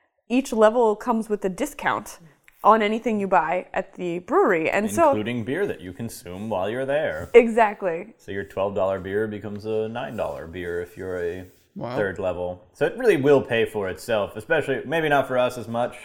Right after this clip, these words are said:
Speaker 2: because we live so far away.
Speaker 1: Right.
Speaker 2: Um, but anyone that lives nearby and goes there
Speaker 1: Even
Speaker 2: once
Speaker 1: once a
Speaker 2: a month
Speaker 1: month,
Speaker 2: even,
Speaker 1: yeah.
Speaker 2: uh, I'm sure it would pay for itself. Plus the, the swag you get with it, so.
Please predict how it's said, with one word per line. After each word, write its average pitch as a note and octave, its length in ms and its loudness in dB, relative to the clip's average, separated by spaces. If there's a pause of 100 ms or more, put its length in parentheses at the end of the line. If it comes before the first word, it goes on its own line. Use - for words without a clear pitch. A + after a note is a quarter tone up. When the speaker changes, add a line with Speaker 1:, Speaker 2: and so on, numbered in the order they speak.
(100)
Speaker 2:
because G#2 280 -4
we G2+ 80 -8
live G2+ 200 -2
so A#2+ 120 -6
far A#2 220 2
away. B2 340 -2
Speaker 1:
Right. A3 400 -2 (280)
Speaker 2:
Um, F#2 720 0
but A2 180 0
anyone A2+ 380 -2
that G#2 160 -4
lives G2+ 240 -4
nearby F2+ 640 -4
and F2+ 340 -8
goes F2 280 -6
there D#2+ 600 -6 (1200)
Speaker 1:
Even E4+ 220 4
Speaker 2:
once C4+ 180 6
Speaker 1:
once - 20 -2
a C4 40 4
Speaker 2:
a A3 60 4
month A3+ 180 4
Speaker 1:
month, G3 100 -4
Speaker 2:
even, - 200 -4
Speaker 1:
yeah. G3+ 360 2 (140)
Speaker 2:
uh, E2 320 -4
I'm E2+ 160 -10
sure F2+ 160 -10
it C#2+ 60 -8
would D#2+ 100 -12
pay D2 120 -10
for - 160 -12
itself. C2+ 520 -12 (460)
Plus - 220 -10
the, E2 220 -10 (160)
the E2 120 -14
swag D#2+ 600 -8
you D#2+ 100 -14
get D2+ 220 -12
with D2 240 -14
it, - 220 -14
so. C#2+ 380 -10